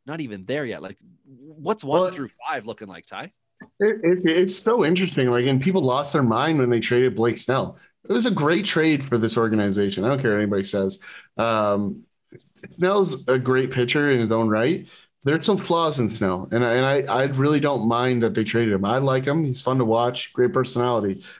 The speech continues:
Speaker 2: but they're still left with a very deep organization. Like, the, the starting five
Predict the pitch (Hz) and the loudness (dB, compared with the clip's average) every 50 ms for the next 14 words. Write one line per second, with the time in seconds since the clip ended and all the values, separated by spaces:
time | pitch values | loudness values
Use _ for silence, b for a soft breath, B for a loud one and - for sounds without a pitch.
0 | B _ - 123 139 135 135 - - 220 214 170 127 135 139 135 139 131 110 120 | B _ -4 -2 0 0 0 0 0 0 2 2 2 0 0 0 -2 0 0 2
1 | 104 98 120 120 120 120 113 98 107 123 123 120 - - 101 113 117 107 110 107 | 2 4 4 4 4 2 2 0 2 2 0 0 0 -2 -2 0 0 2 2 2
2 | 104 98 104 127 139 135 135 101 98 - B B B B B B _ _ _ _ | 2 2 2 0 0 0 -2 -4 -6 -8 B B B B B B _ _ _ _
3 | _ 117 117 110 113 - 131 127 120 98 127 131 131 - 175 175 202 208 202 190 | _ -2 -2 -2 0 0 -2 -2 0 0 -2 -2 0 0 0 0 2 2 0 0
4 | - 165 151 147 139 123 131 135 | 0 0 0 0 0 -2 -4 -8